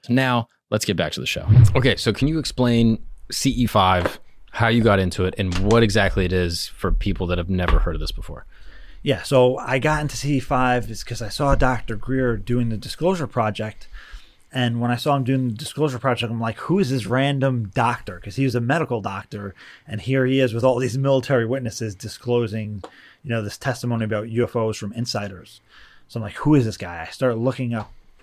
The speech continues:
Speaker 2: Doctor Stephen Greer, and I found his other work, which actually happened to be his main work, which was called C seti, the Center for the Study of Extraterrestrial Intelligence.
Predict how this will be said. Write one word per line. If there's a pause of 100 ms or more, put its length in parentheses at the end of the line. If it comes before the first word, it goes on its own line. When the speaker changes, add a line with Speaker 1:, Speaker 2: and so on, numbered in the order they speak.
(200)
Speaker 2:
Doctor
Stephen
Greer, (1500)
and (1080)
I
found
his
other
work,
which
actually
happened
to
be
his
main
work,
which
was
called
C
seti,
the
Center
for
the
Study
of
Extraterrestrial
Intelligence.